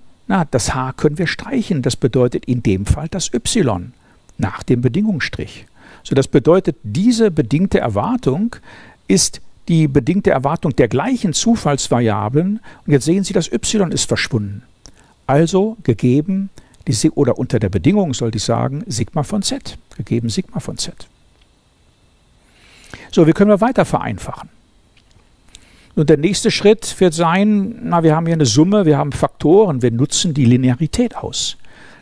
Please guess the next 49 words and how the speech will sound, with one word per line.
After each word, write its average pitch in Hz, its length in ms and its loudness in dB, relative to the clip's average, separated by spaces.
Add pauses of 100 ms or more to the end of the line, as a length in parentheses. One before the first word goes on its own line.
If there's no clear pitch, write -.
(100)
Das 127 180 0
heißt, 214 280 0
wir 139 80 4
ziehen 208 320 2
erstmal 180 440 2
den 139 160 2
Faktor, 143 560 2 (840)
ja, - 180 -6
ich - 200 -14
möchte 113 260 -4
noch 101 100 -4
die 120 100 -4
Begründung 113 460 0
nachliefern. 123 600 0 (320)
Was - 200 -2
wir 117 80 2
jetzt 135 220 0
gemacht 131 380 -2
haben, 143 320 -2
ist - 200 -4
genau 120 460 2
das, - 340 -4
was 117 180 -2
wir 113 200 2
im, 107 220 -6
auf - 140 -6
der 135 100 0
Folie 120 340 0
davor 123 380 0
hatten, 208 280 -4 (500)
mit 117 220 0
G 117 180 2
gleich 123 260 0
Sigma 143 280 -4
von 123 180 -4
Z - 340 -4
und 117 160 -6
H 110 140 -2
gleich 110 220 -4
Sigma - 260 -6
von - 180 -6
Y. 117 360 -4
Das 110 160 -4
ist - 140 -8
das, 98 200 -4
was 104 140 -4
ich 104 100 -10
eben 90 200 -4
sagte. - 400 -10